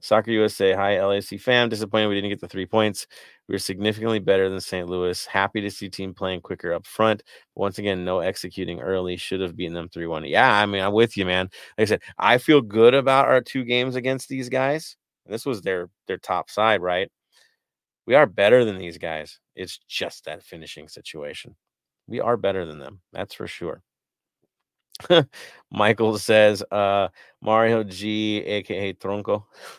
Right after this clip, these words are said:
<laughs> Daniel Angel says, "Sometimes our players are too stuck in certain, uh, habits, uh, to their detriment. In two, twenty twenty-two, Vela was addicted to the Trivela.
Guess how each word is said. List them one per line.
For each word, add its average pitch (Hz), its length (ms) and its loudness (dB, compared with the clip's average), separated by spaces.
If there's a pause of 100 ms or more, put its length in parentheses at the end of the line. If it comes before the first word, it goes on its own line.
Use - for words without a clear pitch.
(120)
<laughs> - 600 -18 (1600)
Daniel 107 420 0
Angel 107 400 -2
says, 98 180 -10
"Sometimes 113 380 -4
our 110 80 -2
players 104 400 0
are 95 80 -6
too 104 200 -10
stuck 98 320 -4
in 90 80 -12
certain, 95 420 -10 (120)
uh, 90 260 -6
habits, - 680 -8 (720)
uh, 85 260 -6
to 92 140 -10
their 90 220 -2
detriment. 104 760 -6
In 85 100 -16
two, 95 260 -14
twenty 101 220 -6
twenty-two, 101 480 -8
Vela 90 280 0
was 90 160 -4
addicted 90 480 -10
to 95 120 -8
the 85 120 -10
Trivela. 95 680 -2